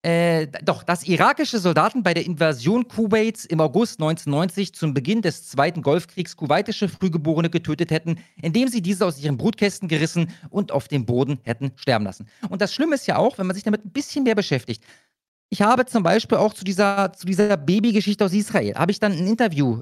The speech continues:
äh, äh, gehört, also das ist auch bei, bei Twitter gepostet worden, von so einem Typen, der also erzählt, wobei es da, glaub ich, schon nicht mehr um Enthauptungen ging, ja, sondern halt um, um Babyleichen. Und, äh, d-, der hat dann also geschildert, wie das war, und dann, dann, äh, bricht er da zumindest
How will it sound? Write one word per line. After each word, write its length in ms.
äh, 500
äh, 20
gehört, 580
also 220
das 160
ist 100
auch 120
bei, 200
bei 140
Twitter 200
gepostet 460
worden, 140
von 160
so 80
einem 60
Typen, 340
der 140
also 180
erzählt, 420
wobei 200
es 120
da, 100
glaub 220
ich, 80
schon 80
nicht 120
mehr 60
um 80
Enthauptungen 520
ging, 180
ja, 140
sondern 260
halt 120
um, 220
um 180
Babyleichen. 600
Und, 360
äh, 120
d-, 380
der 140
hat 140
dann 160
also 180
geschildert, 560
wie 40
das 220
war, 60
und 80
dann, 120
dann, 260
äh, 80
bricht 380
er 60
da 360
zumindest 640